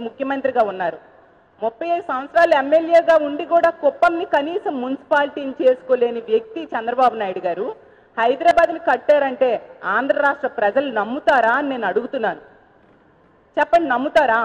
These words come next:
ఆంధ్ర రాష్ట్ర ప్రజలు? అలాగే హైదరాబాద్ నిజంగా మీరు కడితే, హైదరాబాద్ కనుక నిజంగా మీరు కడితే కనీసం ఒక్క సీటు కూడా ఎందుకు మీరు తెచ్చుకోలేదు? మీరు కట్టిన హైదరాబాద్లో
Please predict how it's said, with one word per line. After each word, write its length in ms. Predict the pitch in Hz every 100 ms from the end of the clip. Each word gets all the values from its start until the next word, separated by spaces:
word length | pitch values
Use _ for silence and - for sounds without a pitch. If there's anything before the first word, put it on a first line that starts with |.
| 202
ఆంధ్ర 180 | 240 254
రాష్ట్ర 200 | 233 -
ప్రజలు? 400 | 202 185 196 175 - - _ _ _ _ _ _ _ _ _ _ _ _ _ _ _ _ -
అలాగే 380 | 233 277 294 262 - - - -
హైదరాబాద్ 440 | 214 277 330 339 302 220
నిజంగా 440 | 202 285 330 349 349
మీరు 240 | 330 294 277
కడితే, 280 | 233 262 226 - - - - _ _ _ -
హైదరాబాద్ 480 | 202 214 277 277 262
కనుక 260 | 254 240 254
నిజంగా 500 | 226 226 285 302 330 294
మీరు 140 | 262 220
కడితే 240 | 214 240 214
కనీసం 340 | 240 320 - 359 240
ఒక్క 180 | 220 320 320
సీటు 200 | 349 349
కూడా 220 | 320 320 285
ఎందుకు 280 | 269 330 359 320 220
మీరు 140 | 247 277
తెచ్చుకోలేదు? 600 | 262 - 359 330 226 - - - - _ _ _ _ _ _ _ _ _ _ -
మీరు 280 | 233 320 359 349
కట్టిన 260 | 339 349 294
హైదరాబాద్లో 640 | 254 269 311 294 262 262